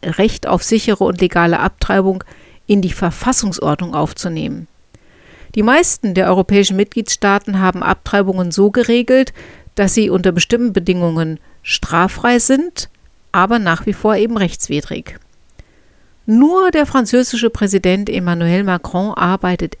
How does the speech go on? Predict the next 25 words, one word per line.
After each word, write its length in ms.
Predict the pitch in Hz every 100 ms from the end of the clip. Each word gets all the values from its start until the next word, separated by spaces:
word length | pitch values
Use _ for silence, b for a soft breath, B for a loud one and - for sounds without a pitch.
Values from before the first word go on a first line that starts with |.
| -
emsig 500 | 233 254 214 214 -
daran, 400 | 180 185 202 -
ein 240 | 170 170 -
Recht 400 | 160 208 - -
auf 140 | 196
Abtreibung 540 | - - - 185 180 175
in 120 | 165
Frankreichs 500 | - 180 180 180 170
Verfassung 460 | 175 - 170 175 165
zu 140 | 170
verankern. 580 | - 170 160 - - 175 _ B B B B B B
Von 200 | - 214
ihm 320 | 196 208 262 370
stammt 360 | - - 220 -
auch 120 | 202
die 160 | 208 180
fatale 600 | 214 196 - 262 269 254
Idee, 440 | 208 - 170 233 b b b b b b -
die 220 | 220 392
E-U-Charta 920 | 427 262 226 - - - 220 220 220 190
der 220 | 196 185
Grundrechte 640 | 175 220 - 202 - -
entsprechend 480 | 165 - 160 165 170
zu 100 | 180
manipulieren. 840 | 165 165 156 - 151 147 139 160